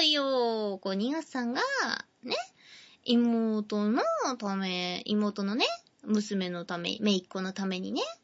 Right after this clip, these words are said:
リュック買いました。ちびっこ用の。ね、買うってなったら、「あ、ちょ、ちょ、ちょ、二月さんも一個買っとこっかなー」っていう感じですよ。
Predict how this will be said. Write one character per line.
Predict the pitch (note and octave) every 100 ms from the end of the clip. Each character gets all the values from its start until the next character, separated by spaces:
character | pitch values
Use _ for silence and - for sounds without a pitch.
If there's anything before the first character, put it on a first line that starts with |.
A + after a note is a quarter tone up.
| - - - _ _ -
リ | B3+
ュ |
ッ | A3+
ク | G3
買 | A3 A#3
い | G#4+
ま | D5 D#5+
し |
た。 | - G#3 - _ -
ち | -
び | G#3
っ | -
こ | -
用 | - G#2
の。 | G3 - - _ _ _ _ _ -
ね、 | F#4 D5+
買 | - C4+
う | D#4+
っ | F4
て | - B3+
な | A#3+
っ |
た | G#3+
ら、 | -
「あ、 | C#4+ -
ち | D#4
ょ、 | - _ G#3+
ち | G#3+
ょ、 | -
ち | -
ょ、 | -
二 | F#3 G#3+
月 | D#4+ G4+
さ | - C4 G#3+
ん | F#3
も | F3
一 | B3+ C#4
個 | F3+
買 | E3+
っ | F3
と | C4 C#4
こ | G4
っ | F#4
か | A3+
な | A#3 D#4 D#4+ D#4+
ー」 | D#4+
っ |
て | F#3+
い | D#3
う | - - - - -
感 | D#4 E4+
じ | F4+ F4+
で | F#4+
す | F#4+
よ。 | F4+ G4+